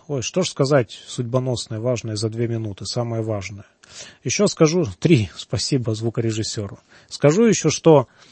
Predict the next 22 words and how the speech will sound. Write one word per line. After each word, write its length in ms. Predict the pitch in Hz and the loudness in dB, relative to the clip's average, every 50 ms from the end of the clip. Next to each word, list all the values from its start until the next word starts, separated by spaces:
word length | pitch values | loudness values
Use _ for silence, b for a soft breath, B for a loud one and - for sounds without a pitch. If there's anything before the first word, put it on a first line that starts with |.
| b b b - | b b b -6
э, 140 | 147 131 131 | -2 0 0
мужчина 480 | 123 131 143 131 - - 202 190 160 135 | 0 2 2 2 2 2 4 4 4 2
в 60 | - | 4
храме 340 | - 180 202 226 226 190 143 | 4 6 6 6 6 4 2
ждёт 280 | 107 113 151 185 - _ | 2 4 2 0 0 _
пищи 340 | - 185 180 - - - 151 | 0 2 2 2 0 -2 0
для 200 | 127 143 151 151 | 4 6 6 6
ума. 380 | 151 151 147 123 101 92 87 _ _ _ _ _ _ _ _ - | 4 2 0 -2 -4 -6 -10 _ _ _ _ _ _ _ _ -10
Это 220 | 185 185 - 156 | -8 -2 0 0
важно. 440 | 131 120 110 101 98 - - 101 101 - | 0 0 0 -2 -4 -8 -12 -12 -8 -4
Он 180 | 185 214 220 165 | -2 -2 0 2
бо-, 160 | 160 190 165 | 2 2 2
всё-таки 420 | 131 - 208 208 - 175 - 143 | 2 0 0 0 0 0 0 0
мужчина 420 | 127 131 123 - - 214 214 180 135 | 0 0 -2 -2 0 0 2 2 2
больше 420 | 120 147 180 175 - - - 123 | 4 4 4 4 4 2 0 2
рацио, 640 | 123 160 208 214 - - - 190 185 175 170 156 _ b b b b _ - - 131 113 | 4 6 4 4 2 0 -4 -2 0 0 0 -2 _ b b b b _ -12 -10 -6 -4
чем 420 | - - 151 156 143 127 113 107 _ _ _ - | 0 0 0 0 0 -4 -6 -10 _ _ _ -2
эмоцио, 680 | 147 131 147 120 107 95 - - - 98 90 95 98 _ _ | 0 0 2 0 -2 -2 -4 -8 -10 -10 -12 -12 -14 _ _
можно 300 | - 127 131 - - 110 | -16 -14 -14 -14 -14 -14
так 160 | - - 107 | -14 -14 -14
сказать, 360 | - - - 110 104 107 107 104 | -14 -14 -16 -16 -16 -16 -14 -14
да. 180 | 107 107 - | -14 -16 -16